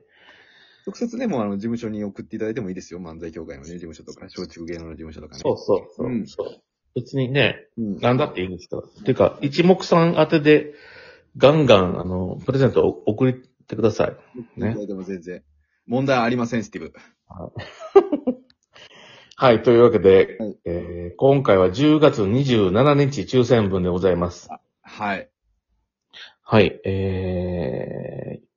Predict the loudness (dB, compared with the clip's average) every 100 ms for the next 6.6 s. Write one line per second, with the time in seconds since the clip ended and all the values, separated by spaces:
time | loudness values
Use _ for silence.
0 | _ -2 -2 4 6 8 8 6 4 6
1 | 6 4 -8 -8 -8 _ _ _ _ _
2 | _ _ _ _ -12 6 8 8 4 0
3 | 2 4 6 6 6 6 2 -2 0 2
4 | 4 4 4 4 2 -2 -10 _ -20 -18
5 | -12 -8 -6 -6 -6 -6 -4 -4 -4 -4
6 | -6 -8 -10 -10 -12